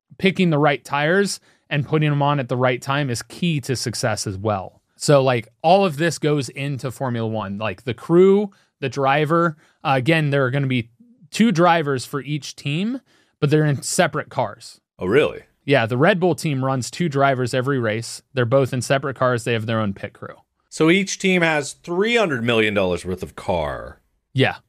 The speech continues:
Speaker 2: at any given time.
Speaker 1: Yes.
Speaker 2: So two months of race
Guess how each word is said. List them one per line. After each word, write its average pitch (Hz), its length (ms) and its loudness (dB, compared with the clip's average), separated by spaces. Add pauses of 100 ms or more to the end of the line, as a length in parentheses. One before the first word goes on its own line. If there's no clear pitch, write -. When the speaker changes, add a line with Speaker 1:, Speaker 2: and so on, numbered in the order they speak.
(140)
Speaker 2:
at 117 160 -2
any 104 200 0
given 85 240 -4
time. 50 540 -12 (440)
Speaker 1:
Yes. - 400 -12 (240)
Speaker 2:
So 196 200 -10 (100)
two 311 320 2
months 123 360 -2
of 87 140 -4
race 80 640 -6